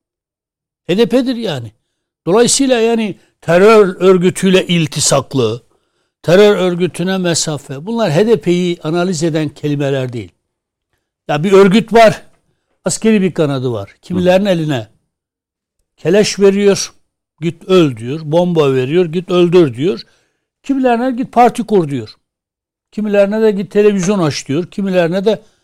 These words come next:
Speaker 1: şimdi ben şahsen, ben şahsen tek tek bireylerin de cezalandırılmasını,
Speaker 2: Hı hı.
Speaker 1: bu şekilde devletle savaşım halinde olan, milletle savaşım halinde olan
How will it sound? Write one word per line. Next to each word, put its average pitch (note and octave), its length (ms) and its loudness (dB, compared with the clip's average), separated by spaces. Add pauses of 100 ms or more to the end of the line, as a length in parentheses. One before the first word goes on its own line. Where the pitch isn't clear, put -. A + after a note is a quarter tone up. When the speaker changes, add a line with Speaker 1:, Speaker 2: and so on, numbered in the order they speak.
(640)
Speaker 1:
şimdi B3 540 -2
ben G3 280 2
şahsen, E3 520 0 (720)
ben D3 120 -6
şahsen F3 560 -4 (460)
tek G#3 220 -2
tek G#3 220 -2
bireylerin G3 440 4
de G3 100 2
cezalandırılmasını, B2+ 1200 -6 (220)
Speaker 2:
Hı G#2 100 -14
hı. F2 60 -12 (160)
Speaker 1:
bu B2+ 200 -4
şekilde E3+ 720 -2 (220)
devletle F#3 440 0
savaşım C3+ 460 -6
halinde A2 320 -12
olan, F2+ 260 -12 (120)
milletle F3 440 -4
savaşım D3 500 -6
halinde A2+ 280 -10
olan F#2+ 300 -16